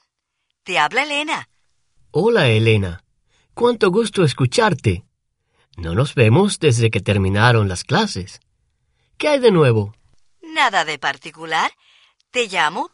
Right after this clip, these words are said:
Speaker 1: porque leí en el periódico que en el Cine Ávila pasan una película argentina y quería saber si quieres venir conmigo el sábado.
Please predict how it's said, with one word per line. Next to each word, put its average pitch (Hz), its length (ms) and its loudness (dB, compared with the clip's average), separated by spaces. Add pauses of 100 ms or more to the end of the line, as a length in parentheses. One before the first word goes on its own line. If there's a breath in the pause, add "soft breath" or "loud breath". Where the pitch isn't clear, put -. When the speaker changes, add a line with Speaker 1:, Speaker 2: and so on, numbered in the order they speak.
Speaker 1:
porque 180 360 -4
leí 139 300 -6
en 285 140 -6
el 180 140 -6
periódico 165 720 -6
que 160 140 -4
en 143 80 -4
el 127 160 -6
Cine 302 340 -8
Ávila 123 500 -4 (380 soft breath)
pasan 214 380 -4
una 269 180 -2
película 151 480 -6
argentina 131 680 -12 (440 soft breath)
y 214 100 -8
quería 135 380 -6
saber 156 320 -4
si 311 160 -4
quieres 139 360 -8
venir 131 300 -14
conmigo 233 460 -8
el 233 100 -8
sábado. 120 560 -8